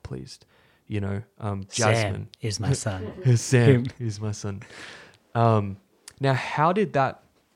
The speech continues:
Speaker 1: happen? And that's quite, that's quite
Speaker 2: Yeah.
Speaker 1: nuanced, right? Now, the first thing that we need to talk about is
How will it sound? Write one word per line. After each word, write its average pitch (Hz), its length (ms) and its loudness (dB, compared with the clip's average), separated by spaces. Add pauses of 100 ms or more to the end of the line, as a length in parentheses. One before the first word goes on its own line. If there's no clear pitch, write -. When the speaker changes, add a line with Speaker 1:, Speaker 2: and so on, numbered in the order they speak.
(120)
Speaker 1:
happen? - 520 -6 (360)
And 113 160 -2
that's 143 140 -2
quite, 123 260 -2 (380)
that's 127 160 0
quite - 260 -2
Speaker 2:
Yeah. 113 140 2
Speaker 1:
nuanced, - 480 -4
right? 104 220 -2 (480)
Now, 127 320 4 (180)
the 135 80 2
first 196 320 4
thing 160 160 4
that 127 80 4
we 120 100 0
need 117 160 0
to - 60 -14
talk 120 260 2
about 98 380 0
is 113 340 0